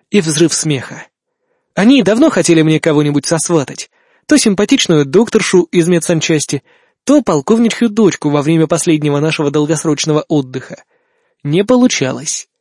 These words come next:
Шагая по улицам с разбитым асфальтом, из-под которого виднелась брусчатка невесть какого века, я смотрел по сторонам и удивлялся этому городу. Война коснулась его в самом начале, и теперь пустые проёмы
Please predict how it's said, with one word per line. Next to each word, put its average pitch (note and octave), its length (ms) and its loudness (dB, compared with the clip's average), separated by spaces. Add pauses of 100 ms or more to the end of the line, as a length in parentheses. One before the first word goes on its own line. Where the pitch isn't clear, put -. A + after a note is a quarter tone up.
(600)
Шагая A#3+ 380 4
по F3+ 100 0
улицам G3 420 4
с - 80 -2
разбитым E3 400 0
асфальтом, A3 520 0 (300)
из-под - 260 -4
которого E3+ 420 2
виднелась D#3 520 0
брусчатка E3+ 640 -2
невесть D#3 300 0
какого D3+ 340 0
века, D3 380 -2 (360)
я B3 220 2
смотрел G3+ 340 2
по F#3+ 120 -2
сторонам F3+ 460 2
и E3+ 40 4
удивлялся D3 600 0
этому F3 340 -2
городу. E3+ 500 -4 (600)
Война D#3+ 400 2
коснулась D#3 560 -2
его C#3+ 180 -2
в - 60 -8
самом G#3 400 2
начале, F#3+ 500 -2 (280)
и D#3+ 100 0
теперь B3+ 260 2
пустые G#3+ 440 2
проёмы F3+ 440 2